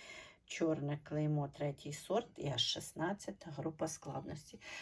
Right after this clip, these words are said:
Ми, е, ще раз звертаю вашу увагу: це зараз за рахунок малюнка у вигляді кобальтового з підрисовкою золотом.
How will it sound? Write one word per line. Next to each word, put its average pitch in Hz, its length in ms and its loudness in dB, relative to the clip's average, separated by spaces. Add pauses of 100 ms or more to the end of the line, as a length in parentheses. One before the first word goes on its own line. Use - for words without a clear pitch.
(220)
Ми, 151 300 4
е, 156 120 8
ще 160 320 2
раз 214 300 -2
звертаю 151 540 0
вашу 147 340 0
увагу: 180 340 4
це 151 120 -2
зараз 147 420 0 (340)
за 147 360 6
рахунок 180 720 0 (400)
малюнка 143 680 2
у 147 120 -2
вигляді 151 680 4 (200)
кобальтового 151 1080 12 (1500)
з - 40 -14
підрисовкою 156 1120 -2 (180)
золотом. - 640 -6